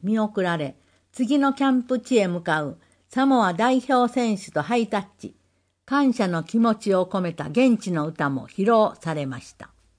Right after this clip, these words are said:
ロシア代表選手からプレゼントされたTシャツを持つ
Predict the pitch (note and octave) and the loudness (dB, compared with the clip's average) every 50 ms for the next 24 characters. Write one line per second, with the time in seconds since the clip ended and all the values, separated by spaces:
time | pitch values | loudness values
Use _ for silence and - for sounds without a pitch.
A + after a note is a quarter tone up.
0 | _ _ _ _ _ _ _ _ _ _ _ _ _ _ _ _ _ - G#3 B3 | _ _ _ _ _ _ _ _ _ _ _ _ _ _ _ _ _ 0 2 2
1 | C4+ C4+ - C4 A3 G3+ G3 A#3 B3 B3+ B3+ B3 C#4+ B3 A#3+ A#3+ - C4 A#3+ A#3 | 2 2 2 2 2 2 4 2 2 2 2 4 2 2 2 2 2 2 2 2
2 | G3+ - F#3+ - F3 D#3+ C#3+ A2+ - - G#3+ A#3+ C4+ C4 A#3 C4+ C4 A#3+ A3 G#3 | 0 -2 -4 -4 -2 -4 -4 -4 -4 2 4 6 6 6 6 4 4 4 2 0
3 | F#3+ - G3+ F3 E3 D#3+ E3 C#3+ C3+ - - A#3+ C4 B3+ - C4 B3 A#3+ - A3 | -2 0 0 -2 -2 -2 -4 -6 -8 -2 0 0 2 2 2 0 -2 -2 0 0
4 | A3 G#3 G3+ F#3+ F3+ F3+ - - - A#2+ | 0 0 0 0 -2 -4 -6 -12 -12 -12